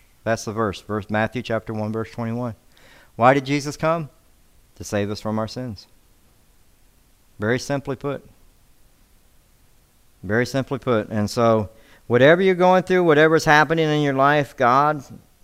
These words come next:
man, but God, reach out to the Lord and just keep praying. Let's, let's go ahead and close out in prayer, and we'll call it a Sunday. Father God, we thank you so much for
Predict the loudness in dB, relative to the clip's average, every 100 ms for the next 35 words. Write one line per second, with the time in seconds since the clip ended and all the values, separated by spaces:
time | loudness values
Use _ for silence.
0 | _ _ _ _ _ _ _ -18 -10 -6
1 | -6 -6 -4 -4 -2 0 0 -2 -6 _
2 | -20 -20 _ -20 -20 -20 -20 -20 -20 _
3 | _ _ _ _ _ _ -8 -6 -4 0
4 | 0 -2 -6 -6 -4 -4 -2 -4 -4 -6
5 | -10 -6 -8 -6 -6 -4 -4 -4 -4 -6
6 | -6 -6 -6 -4 -2 -2 -2 -2 0 -2
7 | -2 -4 -2 -2 -6 -20 _ -10 -8 -6
8 | -6 -6 -6 -4 -6 -8 _ _ _ -20
9 | -20 -20 _ _ -20 _ -20 -14 -10 -8
10 | -4 -4 -2 -4 -4 -4 0 2 4 4
11 | 6 4 2 0 0 -4 -4 -2 0 0
12 | -4 -6 0 0 0